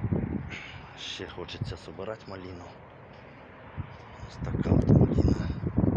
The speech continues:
Це перший сорт. Вся ягода світленька, солодка, крупна, велика. Ну і другий сорт. Другий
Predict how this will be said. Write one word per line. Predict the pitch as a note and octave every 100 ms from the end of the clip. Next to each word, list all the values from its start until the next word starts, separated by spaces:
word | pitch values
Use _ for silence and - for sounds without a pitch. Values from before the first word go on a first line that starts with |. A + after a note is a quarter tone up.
| - - - - - - - -
Це | - -
перший | - G#2 - - -
сорт. | - - G#2 F#2+ - - - - - - - - - - - -
Вся | - -
ягода | F#2 F2 E2 D#2+
світленька, | D#2+ - - - F#2 F2+
солодка, | E2+ F2+ F#2+ A2 - F#2+ F#2 - - -
крупна, | G#2 G#2 - F#2
велика. | E2+ - - - - - - - - - - - - - - - -
Ну | A2+
і | A2 F#2
другий | G2+ F#2
сорт. | F2+ - D#2+ - - - - - - - - - - - - - - - - - - - - - - - - - - - - - - - -
Другий | E2+ F#2 E2